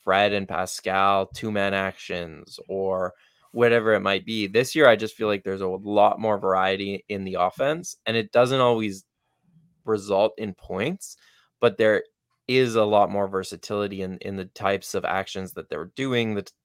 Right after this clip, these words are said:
the different looks that guys are getting, like, more guys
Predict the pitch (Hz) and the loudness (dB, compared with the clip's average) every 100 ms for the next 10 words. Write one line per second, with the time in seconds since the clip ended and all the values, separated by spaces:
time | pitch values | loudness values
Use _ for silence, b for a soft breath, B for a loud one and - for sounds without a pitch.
0 | - 101 107 - 90 - 104 110 - 101 | -12 -4 -4 -4 -10 -2 2 2 0 -4
1 | 90 95 95 92 107 104 110 98 90 95 | 0 0 -2 -2 0 0 0 -4 -4 -6
2 | 98 98 92 92 | -4 -2 -2 -6